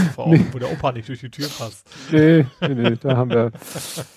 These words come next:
Speaker 2: also letztendlich haben wir ein Waschbecken gut geschrieben gekriegt.
Speaker 1: Ja, okay.
Speaker 2: Ne, weil es war kein Platz für ein zweites Waschbecken,
Speaker 1: Mhm.
Speaker 2: also Gutschrift. Naja.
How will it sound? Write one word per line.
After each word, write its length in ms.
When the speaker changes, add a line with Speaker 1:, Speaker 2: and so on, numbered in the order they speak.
Speaker 2:
also 220
letztendlich 500
haben 140
wir 60
ein 100
Waschbecken 400
gut 160
geschrieben 400
gekriegt. 540
Speaker 1:
Ja, 260
okay. 220
Speaker 2:
Ne, 160
weil 220
es 160
war 120
kein 180
Platz 220
für 80
ein 40
zweites 380
Waschbecken, 440
Speaker 1:
Mhm. 40
Speaker 2:
also 320
Gutschrift. 500
Naja. 180